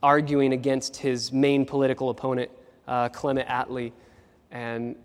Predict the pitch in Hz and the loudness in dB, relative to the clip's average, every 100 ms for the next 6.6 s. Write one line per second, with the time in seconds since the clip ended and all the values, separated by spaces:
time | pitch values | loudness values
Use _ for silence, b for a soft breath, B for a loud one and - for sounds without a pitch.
0 | - - 98 120 135 135 135 143 127 139 | -16 -14 -10 -4 0 0 0 -2 -6 -8
1 | 139 151 156 175 233 254 233 - 196 156 | -14 -14 -4 0 0 0 0 2 0 2
2 | 190 190 143 - 160 147 139 147 131 123 | 0 2 0 0 0 2 4 4 4 0
3 | 113 147 170 151 185 214 190 - 170 175 | -2 -2 -2 -2 -2 -2 -4 -2 2 4
4 | 175 156 147 160 147 165 190 147 123 147 | 2 2 0 0 2 2 2 -2 -4 -6
5 | 143 135 180 202 190 180 196 - 156 135 | -6 0 2 2 2 2 -2 -2 -2 0
6 | 135 131 143 - 135 135 | 0 -2 -6 -4 -4 -4